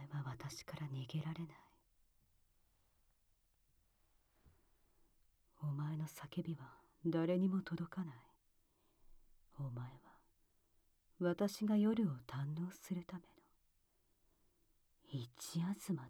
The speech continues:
お前はいい。すご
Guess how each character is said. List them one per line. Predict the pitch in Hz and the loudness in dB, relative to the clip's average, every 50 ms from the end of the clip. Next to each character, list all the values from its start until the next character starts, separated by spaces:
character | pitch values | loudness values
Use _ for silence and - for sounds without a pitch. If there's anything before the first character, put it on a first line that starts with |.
| - - - - _ _ _ _ _ _ _ _ _ _ _ _ _ _ _ _ _ _ _ _ _ _ _ _ _ _ _ _ _ _ _ _ _ _ _ _ _ _ _ _ _ _ - | -14 -18 -20 -20 _ _ _ _ _ _ _ _ _ _ _ _ _ _ _ _ _ _ _ _ _ _ _ _ _ _ _ _ _ _ _ _ _ _ _ _ _ _ _ _ _ _ -2
お | 165 151 147 | 0 0 0
前 | 156 151 160 | 0 0 -2
は | 170 170 175 175 175 180 185 185 180 | -2 -2 -2 -2 -4 -4 -6 -6 -6
い | 175 175 175 190 196 196 196 190 180 | -6 -8 -8 -6 -4 -4 -4 -4 -4
い。 | 170 - - - - - - - - - - - | -6 -10 -16 -18 -18 -18 -16 -16 -16 -18 -18 -16
す | - - - - - - 139 131 123 120 | -14 -12 -10 -10 -4 -2 -2 -2 -2 -2
ご | - 123 | -4 -6